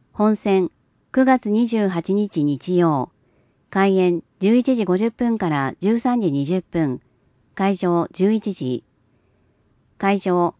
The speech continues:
エイトピア大野、文豪の市総合文化センター。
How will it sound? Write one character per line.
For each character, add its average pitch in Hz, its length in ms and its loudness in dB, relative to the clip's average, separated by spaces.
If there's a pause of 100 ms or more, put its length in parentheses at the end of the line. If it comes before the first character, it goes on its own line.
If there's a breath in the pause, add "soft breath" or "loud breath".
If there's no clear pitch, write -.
(120)
エ 233 140 0
イ 247 40 2
ト 262 100 0
ピ 226 180 0
ア 151 140 2
大 175 140 2
野、 135 280 -2 (360)
文 226 240 2
豪 226 160 0
の 220 100 0
市 214 60 -4
総 233 260 -2
合 226 160 0
文 220 220 -2
化 214 100 -4
セ 202 140 -4
ン 175 80 -2
タ 131 400 -6
ー。 - 40 -20